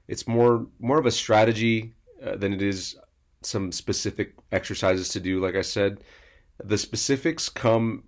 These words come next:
from a, a well thought out plan on how to improve a back problem. And, you know, I, I, I, I don't like to give out specifics online just because,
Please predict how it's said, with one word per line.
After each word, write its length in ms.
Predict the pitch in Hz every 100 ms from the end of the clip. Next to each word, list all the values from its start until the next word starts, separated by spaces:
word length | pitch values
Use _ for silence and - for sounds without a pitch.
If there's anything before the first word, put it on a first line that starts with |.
| _
from 520 | - 104 98 95 92 -
a, 260 | 95 90 85 87 - -
a 160 | 98 95 85 85 _ _ _ _ _ _ _ _
well 380 | - 92 107 117
thought 260 | 117 110 104
out 460 | 101 98 101 -
plan 560 | - 104 98 95 92 90 -
on 260 | 92 90 -
how 320 | - - 92
to 200 | 98 -
improve 260 | 92 82 90
a 40 |
back 280 | 82 82 80
problem. 480 | - 85 82 50 - _ _ - _ _ -
And, 260 | 90 90
you 80 | 98
know, 180 | 90 90
I, 120 | 95
I, 260 | - 90 87 _ _ _ _ -
I, 40 | 92 - 101
I 60 |
don't 200 | 98 110
like 180 | 107 107
to 100 | 98
give 160 | 95 98
out 140 | 92
specifics 760 | - 95 101 - 98 - - - _ _ - -
online 520 | 92 95 90 92 95 92
just 180 | 85
because, 460 | - - 87 85 -